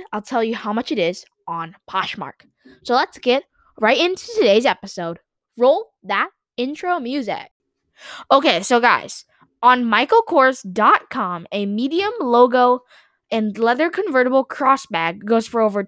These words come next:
two hundred dollars. On Poshmark, for a tag still on, it's only sixty. Let's move on to the next one.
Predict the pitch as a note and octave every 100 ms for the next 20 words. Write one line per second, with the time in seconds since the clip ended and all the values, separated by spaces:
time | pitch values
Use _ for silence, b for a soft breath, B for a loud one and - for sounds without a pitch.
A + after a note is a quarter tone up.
0 | - - D#4+ D#4+ D4+ - C4 C4 B3 A#3
1 | G#3 G3 G3 E3 F3 - - B B B
2 | - C4 - C4+ C4+ - D#4+ E4 - A3+
3 | G#3 - C4+ D4+ - F#4 E4+ A#3 A3 A3+
4 | - _ _ - - - A#3+ B3+ B3+ B3+
5 | B3+ - G#3+ - - C3 - - _ _
6 | _ _ _ _ _ _ _ _ G#3+ -
7 | G3+ G3+ G#3 A#3+ C4+ C4+ D#4+ - A3 -